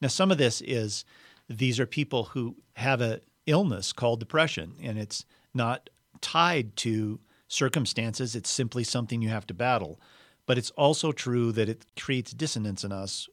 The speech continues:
when we encounter someone who, uh, we don't think should doubt, but they do. Um, and we try to edit that out,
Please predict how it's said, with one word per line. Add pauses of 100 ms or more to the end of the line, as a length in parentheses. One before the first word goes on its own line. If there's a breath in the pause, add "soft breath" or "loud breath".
when
we
encounter
someone (500 soft breath)
who, (280)
uh, (160)
we
don't
think
should
doubt,
but
they
do. (260)
Um, (380 soft breath)
and
we
try
to
edit
that
out,